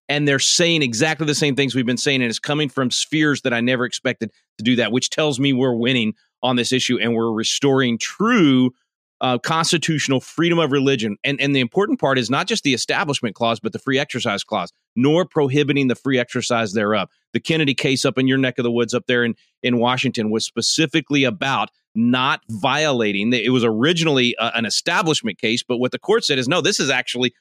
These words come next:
a free exercise case. You're preventing this coach from exercising his faith." And so this whole separation of church and state thing, I think, again, the, the strongholds of the left are being destroyed. We're tearing down, we're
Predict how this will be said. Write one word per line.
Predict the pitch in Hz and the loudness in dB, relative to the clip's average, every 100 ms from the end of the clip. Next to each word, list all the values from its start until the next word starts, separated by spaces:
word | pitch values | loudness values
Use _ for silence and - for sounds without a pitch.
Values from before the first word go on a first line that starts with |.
| 151 | -6
a | |
free | 156 196 202 | -2 0 0
exercise | 254 165 147 123 | 0 0 0 0
case. | - 110 170 | -2 -2 0
You're | 202 | 0
preventing | 170 143 110 190 233 123 101 113 139 _ _ _ - | 0 -2 0 -2 0 -2 0 -2 -4 _ _ _ -2
this | 147 | -2
coach | - 190 190 | 2 2 2
from | - 143 - | 0 -2 -2
exercising | 175 - 156 135 139 131 127 113 _ _ - | -4 -4 -4 -2 0 0 -2 -6 _ _ -2
his | 147 - | -2 0
faith." | 147 127 120 | 0 0 0
And | 123 | 0
so | 143 | 2
this | 175 | 2
whole | - 196 | 2 0
separation | 175 180 165 160 139 | 0 0 0 0 -2
of | |
church | - 151 139 | -2 -2 -2
and | |
state | - 143 131 | -2 -2 0
thing, | 135 127 | -2 -2
I | 113 139 | -2 -2
think, | - 165 | -2 -2
again, | 143 123 160 113 | 0 0 0 0
the, | 98 113 | 0 -2
the | 107 | 0
strongholds | 107 - 139 151 147 147 | -4 0 0 2 2 2
of | 127 123 | 0 0
the | 120 | 0
left | 127 120 117 | 0 0 -2
are | |
being | 98 113 | 0 0
destroyed. | 107 - 113 101 | -2 -2 -2 0
We're | 104 | -2
tearing | - 131 135 151 | -4 0 2 2
down, | 127 117 | 2 0
we're | 107 | -2